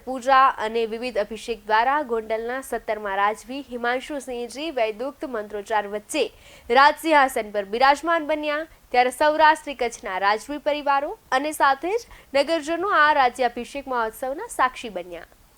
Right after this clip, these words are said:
નવલખા પેલેસ દરબારગઢ ખાતે બપોરના સમયે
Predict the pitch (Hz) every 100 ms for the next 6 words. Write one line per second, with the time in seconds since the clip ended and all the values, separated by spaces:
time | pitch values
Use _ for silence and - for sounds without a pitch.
0 | _ _ 247 269 294 294 294 269 254 269
1 | 285 247 220 202 196 196 - 240 233 294
2 | 277 220 220 214 208 208 233 247 302 185